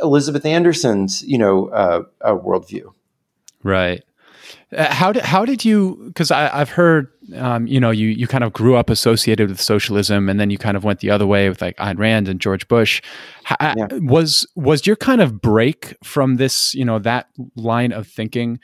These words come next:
Speaker 2: was it always percolating or simmering, or was there a moment where you finally kind of looked at that general trend of discourse and, and realized that you had to go a completely different direction?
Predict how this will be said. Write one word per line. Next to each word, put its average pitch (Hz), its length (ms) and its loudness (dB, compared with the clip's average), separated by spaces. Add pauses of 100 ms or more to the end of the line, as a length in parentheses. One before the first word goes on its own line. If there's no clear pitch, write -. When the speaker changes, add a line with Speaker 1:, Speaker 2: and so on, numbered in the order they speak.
(220)
Speaker 2:
was 156 160 0
it - 80 0
always 165 360 2
percolating 170 680 -2
or 131 80 0
simmering, 151 400 0
or 123 60 2
was 123 200 0
there 170 140 4
a 151 60 4
moment 131 420 2
where 113 100 2
you 120 160 2
finally 123 400 0
kind 117 160 2
of 98 80 -4
looked 110 320 0
at 113 160 0
that 104 200 2
general 117 380 2
trend 110 240 0
of 92 80 -4
discourse 98 480 0
and, 98 140 0
and 98 220 0
realized 110 500 2
that 98 100 -4
you 104 120 0
had 104 100 0
to 110 80 -4
go 101 140 2
a 101 40 2
completely 104 500 -4
different 92 300 -6
direction? - 480 -4